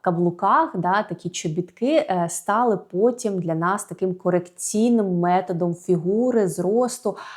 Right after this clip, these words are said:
а потім вже щось таким с-, е, стилістичним.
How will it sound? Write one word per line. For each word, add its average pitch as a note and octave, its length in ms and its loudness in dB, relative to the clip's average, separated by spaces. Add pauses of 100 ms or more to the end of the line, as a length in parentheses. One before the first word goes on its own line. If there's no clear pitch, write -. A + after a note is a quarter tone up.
а - 80 0
потім A3 400 0
вже F3 200 0
щось F3+ 340 -4
таким E3+ 300 -6
с-, - 220 -8
е, D#3+ 160 -2
стилістичним. E3+ 920 -2